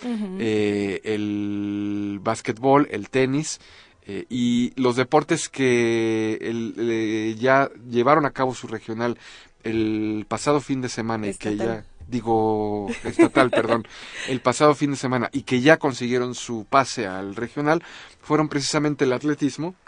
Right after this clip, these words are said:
Speaker 2: que
Speaker 1: Así
Speaker 2: si
Speaker 1: es.
Speaker 2: mal no recuerdo, empezó desde el viernes.
Speaker 1: Viernes, sábado y domingo, tres jornadas.
Speaker 2: Y el voleibol de sala, eh, con jornadas en sábado y domingo el pasado fin de semana. ¿Qué ocurrió en,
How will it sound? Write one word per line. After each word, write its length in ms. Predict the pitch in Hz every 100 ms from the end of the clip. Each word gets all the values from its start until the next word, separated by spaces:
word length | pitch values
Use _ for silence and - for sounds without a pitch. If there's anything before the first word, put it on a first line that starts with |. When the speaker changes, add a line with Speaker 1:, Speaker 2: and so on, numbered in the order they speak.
| _
Speaker 2:
que 140 | - 214
Speaker 1:
Así 220 | 185 110
Speaker 2:
si 200 | 110 107
Speaker 1:
es. 60 | 104
Speaker 2:
mal 280 | 113 117
no 160 | 117 117
recuerdo, 480 | 113 110 127 113 101
empezó 440 | 95 101 95 113
desde 180 | 110 107
el 80 | 113
viernes. 460 | 147 131 180 - -
Speaker 1:
Viernes, 480 | 208 254 277 294
sábado 300 | 277 254 254
y 20 | 233
domingo, 460 | 190 196 202 180
tres 200 | 208 208
jornadas. 580 | 247 214 202 175 160 -
Speaker 2:
Y 280 | 135 135 147
el 340 | 131 117 110 110
voleibol 480 | 127 139 135 127 131
de 80 |
sala, 460 | 123 139 131 135 -
eh, 540 | 95 113 107 107 104 104
con 380 | 104 104 104 98
jornadas 640 | 107 113 120 120 120 -
en 200 | - 107
sábado 380 | - 120 120 117
y 60 |
domingo 480 | 104 104 110 110 113
el 160 | - 104
pasado 540 | 104 101 110 107 107 - - - _
fin 340 | - 117 107
de 80 | 104
semana. 480 | - 92 92 82 - _ _ -
¿Qué 80 | 165
ocurrió 380 | 165 139 135
en, 520 | 131 123 113 101 98